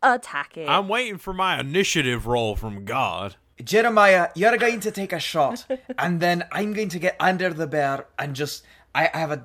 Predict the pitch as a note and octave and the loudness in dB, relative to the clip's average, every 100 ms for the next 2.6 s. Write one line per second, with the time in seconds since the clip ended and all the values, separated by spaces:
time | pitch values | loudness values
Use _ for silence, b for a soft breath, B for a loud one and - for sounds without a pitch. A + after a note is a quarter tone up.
0 | - F#3 E3+ F3+ F3 E3 D#3 - D#3+ D3 | -6 -2 -2 -2 -4 -4 -6 -4 -4 -2
1 | D3 D3+ D3+ F3+ - E3+ - - D#3+ E3+ | -2 -2 -4 -12 -10 -14 -10 -6 -4 -4
2 | D3 C3+ C3 C#3 - - | -4 -8 -8 -8 -8 -18